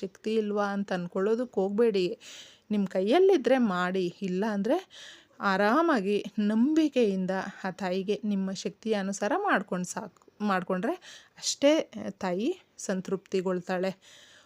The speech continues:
ಹೂಗಳನ್ನು ಈ ಥರ ಇಟ್ಕೊಂಡಿರ್ತೀರಲ್ವ, ಒಂದು ಶಕ್ತಿದಾಯಕವಾದ ಮಹಾಲಕ್ಷ್ಮಿಯ ಮಂತ್ರವನ್ನು ನಾನು ಹೇಳ್ತಾ ಇದ್ದೀನಿ ಸ್ನೇಹಿತರೆ, ಅದನ್ನು ನೀವು ಹೇಳ್ಕೊಳ್ಳಿ. ಒಂದು ಹೂವು ಹಾಕ್ತೀರಾ, ಆ ಮಂತ್ರವನ್ನು ಹೇಳ್ಕೊಳ್ತೀರಾ.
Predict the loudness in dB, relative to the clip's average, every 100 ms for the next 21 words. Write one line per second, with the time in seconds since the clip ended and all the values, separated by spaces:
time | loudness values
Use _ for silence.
0 | _ 2 4 6 4 2 0 -2 -2 0
1 | 0 -2 -6 -2 -4 -4 -4 -4 -2 -4
2 | -6 -8 -6 -2 -2 -4 -6 0 4 6
3 | 4 2 -2 -2 -2 -2 -4 -6 -20 -20
4 | -20 -6 -4 -2 -2 -2 0 0 -4 -6
5 | -4 -4 -6 -6 -4 -2 -2 0 2 2
6 | 0 -2 -4 -4 -4 -4 -6 -6 -4 -2
7 | -2 -2 -2 -4 -6 -8 -8 -8 -6 -6
8 | -8 -20 -20 -20 _ -10 -2 0 2 2
9 | 2 2 0 -2 -2 -4 -2 0 0 -4
10 | -16 -2 0 2 2 0 0 0 2 2
11 | 2 -2 -6 0 2 2 0 -4 -14 -20
12 | -20 -10 -2 0 0 0 0 0 -2 -2
13 | -2 -4 -2 -4 -4 -4 -2